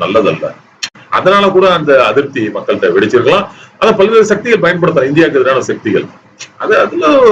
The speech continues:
அது எல்லாம் நடக்குதாங்க, ஜியோ பாலிட்டிக்ஸ்ல எல்லாம் நடக்கும். அதை மீறித்தான் ஒரு தேசம் வளரணும், சரியா? இந்த மாதிரி அரசியல் ரீதியா சில விஷயங்கள் நமக்கு இந்தியாவுக்கு, அஹ், நேர்மறையாவோ எதிர்மறையாவோ நடக்கலாமே தவிர மத ரீதியாவோ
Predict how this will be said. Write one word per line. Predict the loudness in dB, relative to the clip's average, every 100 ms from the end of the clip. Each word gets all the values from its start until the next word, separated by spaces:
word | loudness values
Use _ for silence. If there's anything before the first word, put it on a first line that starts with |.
| 4
அது | 2
எல்லாம் | 2 2 2
நடக்குதாங்க, | 2 0 0 0 0
ஜியோ | 2 2 2
பாலிட்டிக்ஸ்ல | -2 -2 -2 -4
எல்லாம் | -6 -4
நடக்கும். | 0 0 -2 -10 -12 -20 -12
அதை | -4 -2
மீறித்தான் | 2 2 2 2
ஒரு | 2
தேசம் | 2 0 2 0
வளரணும், | 0 0 -2 -6
சரியா? | -2 0 2 2 0 -6 -20 _ _
இந்த | -2 -2
மாதிரி | 0 2 2
அரசியல் | 2 0 0 0 2
ரீதியா | 2 4 2
சில | 2 0
விஷயங்கள் | 0 0 0 0 0
நமக்கு | 0 -2 2 2 2 -2
இந்தியாவுக்கு, | 0 4 4 2 2 0 -2 -12 -6
அஹ், | -2 0 2
நேர்மறையாவோ | 0 0 0 2 2 2
எதிர்மறையாவோ | 2 2 0 0 2 0
நடக்கலாமே | 0 0 0 0 -2
தவிர | -6 -2 -2 -4 -10 _ -16
மத | -8 -2 2
ரீதியாவோ | 2 2 2 0 2 2